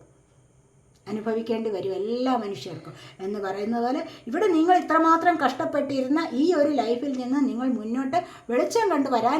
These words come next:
പോകുന്നു എന്നുള്ളതാണ്. നിങ്ങളുടെ പ്രതീക്ഷകളുടെ സൂര്യകാന്തി പൂക്കൾ ഇവിടെ വിടർന്നു കഴിഞ്ഞു. കണ്ടില്ലേ? നിങ്ങളുടെ പ്രതീക്ഷകളുടെ സൂര്യകാന്തി പൂക്കളാണിത്.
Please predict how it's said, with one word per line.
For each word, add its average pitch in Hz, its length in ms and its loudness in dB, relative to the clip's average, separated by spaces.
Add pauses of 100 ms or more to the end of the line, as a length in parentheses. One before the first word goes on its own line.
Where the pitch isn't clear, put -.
പോകുന്നു 247 360 2 (200)
എന്നുള്ളതാണ്. 214 600 -4 (280)
നിങ്ങളുടെ 311 300 2
പ്രതീക്ഷകളുടെ 330 800 2
സൂര്യകാന്തി 269 640 0
പൂക്കൾ 294 300 -2
ഇവിടെ 240 200 0
വിടർന്നു 196 500 -2
കഴിഞ്ഞു. 165 360 -8
കണ്ടില്ലേ? 202 280 -12 (300)
നിങ്ങളുടെ 320 340 2
പ്രതീക്ഷകളുടെ 339 760 2
സൂര്യകാന്തി 285 600 0
പൂക്കളാണിത്. 185 600 -4